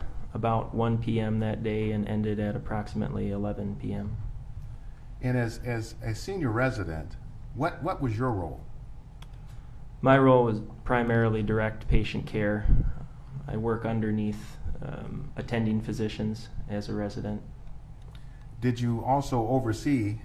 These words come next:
Speaker 2: uh, any other residents?
Speaker 1: Yes.
Speaker 2: Which residents would you have overseen?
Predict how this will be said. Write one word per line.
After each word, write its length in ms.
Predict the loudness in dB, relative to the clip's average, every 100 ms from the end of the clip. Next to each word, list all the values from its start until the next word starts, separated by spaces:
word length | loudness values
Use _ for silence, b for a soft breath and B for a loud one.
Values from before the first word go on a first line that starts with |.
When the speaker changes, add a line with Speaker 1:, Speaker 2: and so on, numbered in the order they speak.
| -4
Speaker 2:
uh, 160 | -2 0
any 240 | 2 2 4
other 360 | 2 0 -2 -4
residents? 520 | -2 -2 -4 -10 -12 -12 -12 -12 -12 -12 -14 -14 -14 -10 -2
Speaker 1:
Yes. 420 | 0 -2 -8 -4 0 0 -2 -8 -10 -12 -14 -16 -16 -14 -12 -2
Speaker 2:
Which 220 | -2 2
residents 460 | 2 2 0 -2 -2
would 160 | 0
you 80 | 0
have 80 | 0
overseen? 500 | -2 -4 -4 -6